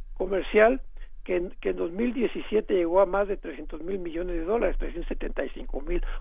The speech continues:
o algo así, millones de dólares, que es una barbaridad. Entonces, en ese memorándum de, de, de, de intención que presentó el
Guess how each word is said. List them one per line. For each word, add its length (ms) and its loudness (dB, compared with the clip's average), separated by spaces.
o 80 6
algo 220 6
así, 200 2
millones 440 4
de 60 4
dólares, 400 6
que 80 4
es 100 4
una 200 4
barbaridad. 720 4
Entonces, 340 6
en 180 2
ese 320 4
memorándum 760 0
de, 220 -4
de, 260 -8
de, 240 -6
de 100 -8
intención 540 -4
que 120 -10
presentó 560 -2
el 80 -4